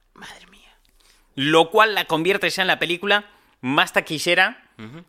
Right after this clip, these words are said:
Speaker 2: eh, entrar en la lista de las películas más taquilleras y en, en el puesto siete, ¿vale?
Speaker 1: Carajo.
Speaker 2: Qué manera tan complicada de decirlo, o sea, me, me
Speaker 1: Le diste vuelta, sí.
Speaker 2: Mo-, mo-, mogollón de vuelta, al pedo, además, ¿no?
Speaker 1: <laughs>
Speaker 2: Es la séptima película más taquillera de la historia
Speaker 1: Ah,
Speaker 2: del
Speaker 1: mira qué
Speaker 2: cine.
Speaker 1: fácil era.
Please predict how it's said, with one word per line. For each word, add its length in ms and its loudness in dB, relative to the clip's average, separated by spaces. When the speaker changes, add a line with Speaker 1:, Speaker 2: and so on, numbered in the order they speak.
Speaker 2:
eh, 580 -2
entrar 280 2
en 40 -2
la 100 0
lista 600 -4
de 160 -12
las 80 -4
películas 300 -2
más 120 0
taquilleras 640 0
y 140 -8
en, 120 -4
en 220 -2
el 80 -2
puesto 240 -6
siete, 320 -8
¿vale? 180 -4
Speaker 1:
Carajo. 240 -16
Speaker 2:
Qué 100 -6
manera 200 0
tan 140 -6
complicada 300 -2
de 40 -2
decirlo, 280 -10
o 20 -14
sea, 180 -6
me, 220 -8
me 500 -12
Speaker 1:
Le 200 -14
diste 180 -12
vuelta, 260 -12
sí. 180 -18
Speaker 2:
Mo-, 200 -14
mo-, 260 -4
mogollón 380 -4
de 60 -2
vuelta, 240 0
al 100 -6
pedo, 240 0
además, 260 -6
¿no? 260 -2
Speaker 1:
<laughs> 120 -12
Speaker 2:
Es 240 0
la 120 2
séptima 420 2
película 320 2
más 160 2
taquillera 480 2
de 100 4
la 60 4
historia 240 4
Speaker 1:
Ah, 20 4
Speaker 2:
del 80 2
Speaker 1:
mira 60 -4
qué 60 -2
Speaker 2:
cine. 100 -4
Speaker 1:
fácil 260 -2
era. 200 -2